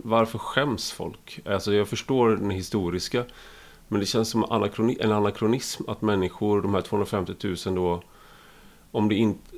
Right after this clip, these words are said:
i, i vissa fall så är det såklart så att du har försatt dig i si-, situationer där det nästan är så att du kanske borde ha en god man snarare.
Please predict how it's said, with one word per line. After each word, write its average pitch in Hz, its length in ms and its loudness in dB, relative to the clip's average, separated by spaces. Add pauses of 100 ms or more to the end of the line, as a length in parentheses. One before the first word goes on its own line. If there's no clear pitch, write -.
(140)
i, - 120 -6
i 117 220 0
vissa 120 220 0
fall 95 280 4
så - 100 -2
är 95 80 2
det 104 60 0
såklart 87 460 -2
så 90 180 -2
att - 180 -6
du 92 100 -4
har 110 300 8
försatt 98 420 -2
dig 87 440 2 (420)
i - 80 -8
si-, - 240 -8
situationer 87 600 0
där 87 180 4
det 87 120 4
nästan 90 340 2
är 87 100 4
så 87 120 -2
att 82 140 -6
du 95 80 -4
kanske 90 580 0
borde 90 300 0
ha 87 100 2
en 90 140 0
god 90 280 0
man 98 440 4 (120)
snarare. 87 520 0